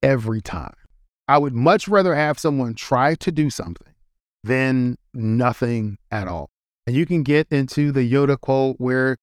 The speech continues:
you know, he says to Luke, "Do or do not, there is no try." I get that. That, that goes to your intent and what you're going to do. And I would say the definition that we'll get into for trying, probably, I mean, for training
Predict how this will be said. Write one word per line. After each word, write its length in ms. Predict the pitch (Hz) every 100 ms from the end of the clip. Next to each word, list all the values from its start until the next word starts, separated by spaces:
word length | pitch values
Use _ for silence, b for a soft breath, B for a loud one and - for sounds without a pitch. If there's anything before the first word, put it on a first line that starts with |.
| _ _ -
you 80 | 135
know, 120 | 127
he 120 | 135
says 480 | - 131 131 127 - _ _
to 160 | - 135
Luke, 400 | 127 135 131 - _ _ -
"Do 240 | 120 139
or 80 | 139
do 180 | 117 127
not, 380 | 120 123 127 117
there 160 | 127
is 240 | 123 131 120
no 180 | 131 123
try." 520 | - 123 123 123 123 _ _ _ _ _
I 60 | 135
get 300 | 110 139 120
that. 260 | 135 135 135 139
That, 180 | 139
that 160 | 147 135
goes 300 | 135 139 123
to 120 | -
your 200 | 127 131
intent 500 | 120 - - 139 139
and 180 | 131 123
what 140 | 123 127
you're 120 | 123
going 400 | 120 123 120 113
to 180 | - 117
do. 460 | 110 131 123 123 - _ _ -
And 140 | 127
I 80 | 127
would 160 | 135 113
say 140 | 135
the 120 | 123
definition 840 | 117 123 - 123 120 - 123 120 117 _ _ -
that 160 | 123
we'll 140 | 120 120
get 200 | 120 117
into 300 | 117 - 127
for 160 | 117
trying, 420 | - 127 120 120 113
probably, 540 | - 120 123 123 117
I 40 | 120
mean, 140 | 117
for 160 | - 113
training 680 | - 143 143 131 120 110